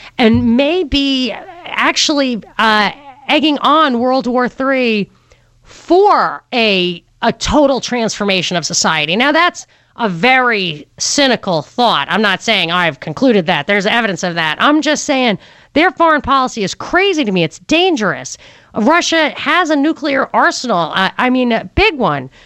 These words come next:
They're really our only true competitor on the world stage in that regard. And to antagonize them as we do, I just think is madness unless what you want, I mean, we've had world wars before.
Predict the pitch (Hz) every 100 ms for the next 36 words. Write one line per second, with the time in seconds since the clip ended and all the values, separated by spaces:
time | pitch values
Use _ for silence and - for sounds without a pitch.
0 | - _ _ _ _ 196 247 269 370 349
1 | 269 226 294 320 311 294 - - 294 277
2 | 247 - 208 - 294 285 220 185 202 226
3 | 226 - 277 262 208 - 196 185 240 202
4 | 214 190 233 180 135 - - - - 160
5 | 254 240 214 - 311 453 427 226 165 143
6 | - 165 151 147 185 170 175 175 320 359
7 | 214 165 - _ _ - 226 302 240 226
8 | - 190 185 175 160 196 320 440 240 190
9 | - 220 226 233 - 226 214 202 185 202
10 | 320 311 180 190 - _ - 226 226 277
11 | 208 262 415 370 320 294 277 403 320 240
12 | - 294 392 -